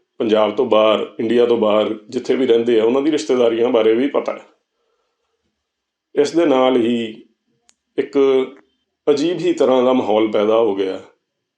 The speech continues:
ਵੀ ਹੁਣ ਆਉਣ ਵਾਲੇ ਸਮੇਂ ਦੇ ਵਿੱਚ ਇਹਦਾ ਕੀ ਰਿਐਕਸ਼ਨ ਆਊਗਾ। ਪਰ ਜੋ ਵੀ ਹੈ, ਇਹ ਸਾਰੀ ਘਟਨਾ ਬਹੁਤ ਮੰਦਭਾਗੀ ਹੈ ਤੇ ਇਹ ਗੋਲਡੀ ਬਰਾੜ ਬਾਰੇ ਜੇ ਤੁਹਾਨੂੰ ਥੋੜ੍ਹਾ ਹੋਰ ਦੱਸੀਏ, ਇਸ ਨੇ ਦੋ ਹਜ਼ਾਰ ਬਾਈ ਦੇ ਵਿੱਚ ਹੋਏ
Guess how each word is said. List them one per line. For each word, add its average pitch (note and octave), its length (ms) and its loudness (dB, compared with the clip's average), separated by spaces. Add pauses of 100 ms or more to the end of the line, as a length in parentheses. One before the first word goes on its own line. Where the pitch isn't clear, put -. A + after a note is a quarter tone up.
(120)
ਵੀ C#3+ 100 0
ਹੁਣ D3 200 2
ਆਉਣ C3+ 280 0
ਵਾਲੇ C3+ 200 2
ਸਮੇਂ B2+ 300 0
ਦੇ A#2+ 80 2
ਵਿੱਚ G#2 260 -2 (680)
ਇਹਦਾ D#3+ 180 2
ਕੀ D3+ 280 -2
ਰਿਐਕਸ਼ਨ B2 480 0
ਆਊਗਾ। F#2+ 320 -2 (520)
ਪਰ D3 100 2
ਜੋ B2+ 260 2
ਵੀ D3+ 180 2
ਹੈ, A#2 340 2 (180)
ਇਹ D3 180 2
ਸਾਰੀ C3+ 320 0
ਘਟਨਾ A2 400 -2
ਬਹੁਤ A#2 240 0
ਮੰਦਭਾਗੀ A#2 680 0
ਹੈ A2 120 2 (920)
ਤੇ C3 80 2 (180)
ਇਹ C#3 240 2
ਗੋਲਡੀ A#2 380 2
ਬਰਾੜ B2 300 4
ਬਾਰੇ A2 280 2
ਜੇ A2+ 100 0
ਤੁਹਾਨੂੰ A2+ 300 0
ਥੋੜ੍ਹਾ C#3 220 2
ਹੋਰ A#2 240 2
ਦੱਸੀਏ, G#2+ 480 -2 (920)
ਇਸ D3+ 200 2
ਨੇ C3 220 4
ਦੋ B2+ 160 4
ਹਜ਼ਾਰ C3+ 240 2
ਬਾਈ A#2+ 240 2
ਦੇ C#3 100 2
ਵਿੱਚ B2 280 0
ਹੋਏ G#2+ 280 2